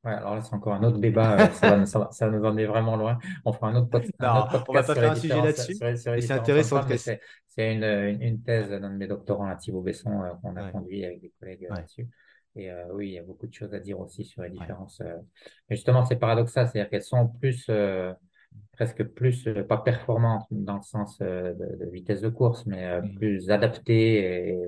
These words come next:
Speaker 1: plus faites, euh, entre
Speaker 2: Mhm.
Speaker 1: guillemets, pour ce,
Speaker 2: Mhm.
Speaker 1: pour ce genre d'épreuve. Et pourtant, il y a que dix pour cent de femmes au départ de l'U T M B. Donc, c'est bien qu'il y a un truc qui cloche là.
Speaker 2: Ouais, pour l'instant. <laughs>
Speaker 1: Hmm. Eh ben oui, mais j'aimerais justement que ça change. Si ça change, ça veut dire
Speaker 2: Ouais.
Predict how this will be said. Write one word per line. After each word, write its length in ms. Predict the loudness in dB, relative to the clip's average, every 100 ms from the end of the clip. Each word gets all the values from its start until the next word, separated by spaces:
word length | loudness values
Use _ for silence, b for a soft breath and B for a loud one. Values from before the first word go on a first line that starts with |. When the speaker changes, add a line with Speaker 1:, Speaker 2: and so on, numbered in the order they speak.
| -6
Speaker 1:
plus 240 | -8 -8 0
faites, 320 | 0 0 -4 _ -10
euh, 240 | -8 -8 -10
entre 240 | -10 -6
Speaker 2:
Mhm. 60 | -4
Speaker 1:
guillemets, 340 | -4 -4 -6
pour 200 | -8 -14
ce, 140 | -6
Speaker 2:
Mhm. 140 | -4 -6
Speaker 1:
pour 100 | -4
ce 140 | -2
genre 160 | 0 0
d'épreuve. 340 | 0 2 0 -2 B -4
Et 100 | -2
pourtant, 280 | 0 4 6
il 80 | 6
y 40 |
a 60 | 4
que 120 | 0
dix 160 | 0
pour 160 | -2 -2
cent 140 | -2
de 80 | -6
femmes 180 | -4 -2
au 60 | -2
départ 240 | -4 -4
de 80 | -2
l'U 120 | -2
T 100 | -2
M 80 | -2
B. 100 | -2
Donc, 160 | -4
c'est 100 | -4
bien 200 | -2 -2
qu'il 100 | -2
y 20 | -4
a 40 |
un 40 |
truc 220 | -2 -4 -2
qui 160 | -4
cloche 260 | -4 -8 -8
là. 120 | -12 -14 B B B
Speaker 2:
Ouais, 160 | -12 -12 -10
pour 140 | -8
l'instant. 400 | -6 -6 -6 -8 -16
<laughs> 260 | -6 -2
Speaker 1:
Hmm. 140 | -2 -2 -8 -20 B B B B -2
Eh 100 | 2
ben 300 | 2 2 4
oui, 140 | 4
mais 120 | 2
j'aimerais 360 | -2 -4 -2 -4
justement 320 | -4 -4 -4
que 60 | -2
ça 100 | -4
change. 240 | -2 -4
Si 180 | -4 -4
ça 140 | -4
change, 240 | -2 -4 -2
ça 100 | -2
veut 120 | 0
dire 140 |
Speaker 2:
Ouais. 40 | 0